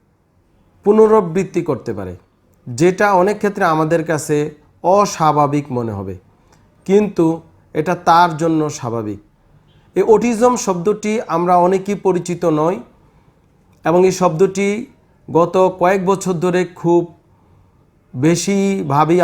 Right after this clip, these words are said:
আলোচিত হয়ে আসছে। নতুন ভূমিষ্ঠ হওয়া প্রতি পঞ্চাশ থেকে পঞ্চাশ, পঞ্চান্নটি বেবির মধ্যে একটি বেবি কোনো না কোনোভাবে এই জাতীয় অটিজম ডিসঅর্ডার, মানে এই যে স্পেকট্রাম ডিসঅর্ডারের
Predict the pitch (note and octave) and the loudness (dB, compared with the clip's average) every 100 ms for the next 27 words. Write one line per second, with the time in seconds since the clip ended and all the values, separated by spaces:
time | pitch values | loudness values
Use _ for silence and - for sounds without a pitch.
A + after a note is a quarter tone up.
0 | D#3 D#3 D#3 D3+ D3+ C3+ C3+ B2+ - D#3+ | 4 2 -2 -6 -4 -2 -2 -4 -6 -10
1 | G3+ _ _ _ _ _ _ _ _ _ | -10 _ _ _ _ _ _ _ _ _
2 | _ _ - D#3 F#3+ A3+ A3+ D#3+ F#3+ A3 | _ _ 2 2 4 4 4 2 0 -2
3 | - A3 A3 G#3+ G3+ G3+ G#3 G3 F#3+ F#3+ | 0 2 2 2 -2 0 -4 0 -2 -2
4 | G3+ F#3+ G3 F3+ F3 F3+ F#3+ F#3+ - - | -6 -4 -4 -2 -2 -2 -2 -4 -6 -12
5 | _ F3 F3 F3 G3 G#3 A3 G#3+ A3 G#3 | _ -2 -2 0 0 2 2 2 -2 0
6 | E3 D#3+ E3+ D3 A#2+ A2 F#2+ _ _ _ | 2 2 0 0 -4 -6 -8 _ _ _
7 | _ - F#3+ F#3+ - _ - G#3 F3+ F3+ | _ -8 -4 -4 -6 _ -6 -2 4 4
8 | F3+ G3 F#3+ F#3+ G#3 G#3 G3+ G3 F#3+ F3+ | 4 -4 0 0 2 0 -2 -2 0 0
9 | E3+ F3 F#3 F3+ F3 F3 F3 E3+ - F3+ | 0 0 2 2 2 0 -2 -4 -2 -4
10 | G3+ G3+ G3 F#3+ D3+ D#3 E3 D#3 B2 B2+ | -2 -4 -2 -2 -2 0 0 0 0 -4
11 | C3+ B2+ - _ _ _ _ _ _ _ | -4 -6 -10 _ _ _ _ _ _ _
12 | _ - F3 E3+ F3 F3 - G#3+ G#3+ G#3+ | _ -2 2 4 4 2 -2 0 0 0
13 | G#3 F3 F3 F3 F#3 F3 F3 F3 | -2 0 0 2 4 4 2 2